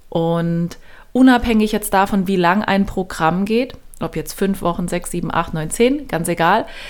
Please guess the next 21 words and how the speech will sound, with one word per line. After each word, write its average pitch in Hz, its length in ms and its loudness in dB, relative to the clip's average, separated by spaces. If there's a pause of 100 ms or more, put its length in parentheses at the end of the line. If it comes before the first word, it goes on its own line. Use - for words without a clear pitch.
(220)
treffen 214 420 2
wir 214 160 4
uns 202 320 0
regelmäßig 208 840 0
einmal 190 420 0
in 185 140 0
der 170 140 0
Woche, 202 520 -2
entweder 180 680 -2 (960)
in 170 120 -2
Freiburg, 160 460 -2
in 165 120 -6
der 151 80 -6
Schillerstraße, 214 680 -6
bei 170 120 -6
mir, 170 260 -4 (680)
in 170 120 -6
meinen 151 200 -4
Räumlichkeiten 254 760 -4 (380)
oder 208 560 4 (180)
online. 156 600 -4